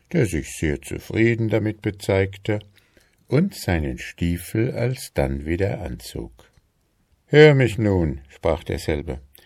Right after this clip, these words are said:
"obgleich du nur mein Diener bist und ich also eigentlich nicht nötig habe, dir zu sagen, warum ich dies oder jenes tue, so will ich dir doch mit kurzen Worten erzählen, was ich heute Nacht auszuführen gedenke."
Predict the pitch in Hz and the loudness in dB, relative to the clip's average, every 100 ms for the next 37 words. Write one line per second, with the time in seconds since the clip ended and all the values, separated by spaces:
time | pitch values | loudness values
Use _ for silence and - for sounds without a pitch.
0 | _ _ - - 156 151 151 143 117 139 | _ _ -10 4 6 6 4 2 2 2
1 | 131 123 123 120 113 113 101 101 120 127 | 4 4 6 6 4 2 2 0 2 4
2 | 107 101 92 - - - 135 127 123 127 | 4 2 0 -2 -6 -2 -2 0 -2 0
3 | 123 113 123 - 120 120 120 120 127 117 | 0 0 0 2 2 2 0 -2 0 -2
4 | 98 123 131 120 120 92 - 95 90 90 | 0 4 6 6 4 -2 2 4 4 2
5 | 87 98 92 - 95 - 98 95 101 110 | -2 0 -2 -4 -6 2 2 4 0 -2
6 | 107 101 98 101 95 98 104 101 98 117 | 0 0 2 -2 -4 -2 -2 -2 -2 -2
7 | 113 120 113 113 104 104 - - 120 107 | 0 0 2 0 0 -4 -6 -2 2 2
8 | 110 170 - _ - _ - - _ 202 | 2 -2 -8 _ -20 _ -20 -20 _ 0
9 | 170 170 165 - 156 135 151 - 160 - | 4 6 4 4 4 6 4 4 -2 0
10 | - 160 - 156 143 139 139 143 139 139 | 2 2 2 -2 2 4 2 2 0 0
11 | - - 131 117 107 110 117 135 131 127 | -2 -4 2 2 4 0 2 -2 0 -2
12 | 131 131 135 135 143 - 151 147 - - | 0 0 0 0 -2 0 0 0 -2 -6
13 | 101 - 95 87 85 85 87 92 98 113 | -6 -2 -2 -2 -2 -4 -4 -4 -4 -6
14 | - 69 | -4 -4